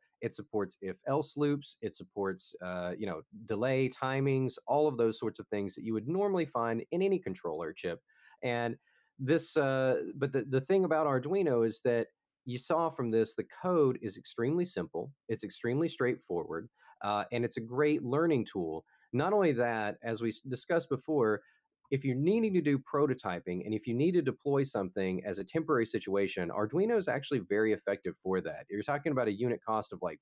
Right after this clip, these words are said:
forty or fifty dollars, and that's for a kit with a lot of pieces and parts. You can get the Arduino chips themselves for much cheaper than that, and if you buy a whole bunch of them at once, they get even cheaper. So Arduino,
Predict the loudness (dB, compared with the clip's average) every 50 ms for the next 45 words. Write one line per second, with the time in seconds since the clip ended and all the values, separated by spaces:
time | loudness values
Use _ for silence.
0 | _ -4 0 0 2 2 0 0 -2 -4 -4 -4 -4 -4 -2 0 2 2 2 2
1 | 0 0 -2 -2 -2 -2 -4 -4 -6 -2 2 4 4 4 2 -2 _ _ -12 -12
2 | -8 -4 -2 -2 -2 -4 -6 -6 -2 -2 -2 -2 -2 -4 -6 -8 -10 -10 -14 -20
3 | -20 -8 -4 -4 -4 -4 -4 -8 -10 -8 -6 -4 -2 -2 -2 -2 0 0 0 0
4 | 0 0 0 0 2 2 2 2 0 -2 _ _ _ _ _ _ _ _ _ _
5 | _ _ -14 -6 0 2 2 2 0 -2 -4 -4 -4 -4 -4 -2 0 2 2 2
6 | 2 0 0 -2 -6 _ _ _ _ _ _ _ -6 -4 -2 0 0 0 0 0
7 | -2 -4 -6 -4 -4 -4 -2 -2 -2 -2 0 -2 -2 -2 -2 -4 -4 -4 -4 -4
8 | -4 -2 -2 -2 -2 0 0 0 0 0 0 -2 -2 -2 -4 -2 -2 -2 -4 -2
9 | -2 0 0 0 -2 -4 -10 -18 _ _ _ _ _ _ _ _ _ _ -6 -6
10 | -4 -4 -6 -6 -6 -6 -6 -8 -6 -4 -4 -4 -2 -4 -6 -8 -8 _ _ _
11 | -20 _ _ _ _ _ _ -4 0 2 2 4 2 2 2 0 0 0 0 2
12 | 2 2 4 4 4 4 2 2 0